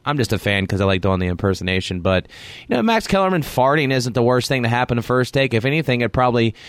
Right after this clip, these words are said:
gave it more attention than it ever has. Um, you know, and those type of shows are annoying anyway.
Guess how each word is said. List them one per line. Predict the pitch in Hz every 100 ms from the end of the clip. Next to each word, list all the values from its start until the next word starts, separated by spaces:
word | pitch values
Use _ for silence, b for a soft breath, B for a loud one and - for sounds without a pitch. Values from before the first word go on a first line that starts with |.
| B B 101
gave | 120 139
it | 131
more | 123 131
attention | 127 139 131 131
than | 120
it | 117
ever | 113 123 120
has. | 120 110 95 87 -
Um, | - 98 95 92 90 87 _ - -
you | 117
know, | 107 104
and | 104
those | 135 160
type | 170 151
of | 139
shows | 147 143 127
are | 127 90 92
annoying | 110 110 123 113
anyway. | 110 113 113 110 110 107